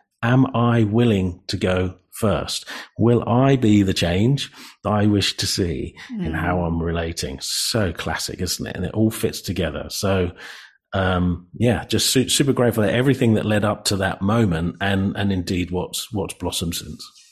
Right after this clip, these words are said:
Speaker 2: Mm-hmm. Oh, gorgeous. Um, you've, we've mentioned your books a few times, and one of the things I wanted to ask about was the writing process. So you mentioned there that some of them were writings over a long period of time. Um,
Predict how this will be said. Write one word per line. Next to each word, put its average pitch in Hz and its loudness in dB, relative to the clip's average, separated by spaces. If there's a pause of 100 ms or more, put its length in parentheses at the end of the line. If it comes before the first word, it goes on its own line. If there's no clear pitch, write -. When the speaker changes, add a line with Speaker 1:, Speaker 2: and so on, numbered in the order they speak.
(240)
Speaker 2:
Mm-hmm. 175 0 (460)
Oh, 160 -4
gorgeous. 151 -8 (540)
Um, 220 2
you've, 226 0
we've 240 2
mentioned 247 2
your 190 0
books 254 -2
a 247 -2
few 214 -6
times, 185 -4
and 190 0 (140)
one 233 -4
of 226 -2
the 208 -6
things 202 -4
I - -2
wanted 175 -6
to - -8
ask 349 -6
about 160 -2
was 175 -4
the 165 -4
writing 165 -2
process. 165 -6
So 185 -2
you 175 0
mentioned 175 -4
there 165 0
that 151 -4
some 175 -4
of 165 -8
them 170 -6 (360)
were 175 -2
writings 165 -2 (160)
over 180 -2
a 165 0
long 165 -4
period 156 -4
of 147 -8
time. 165 -6 (420)
Um, 185 0